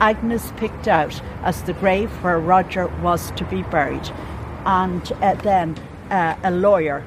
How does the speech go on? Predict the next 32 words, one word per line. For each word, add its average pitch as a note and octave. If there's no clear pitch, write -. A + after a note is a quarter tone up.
in F#3+
the F#3+
nineteen G#3
fifties -
purchased -
the F#3+
grave E3
on F3
her D#3+
behalf. C#3
Roger A#3
is -
the A3
only F#3+
one C3
of -
the F#3+
sixteen G#3+
executed A#3
leaders E3
at G3
the G#3
end A3
of F#3
the G#3
nineteen A3
sixteen G3+
Rising E3
to A3
be G3+
buried G#3+
here F3+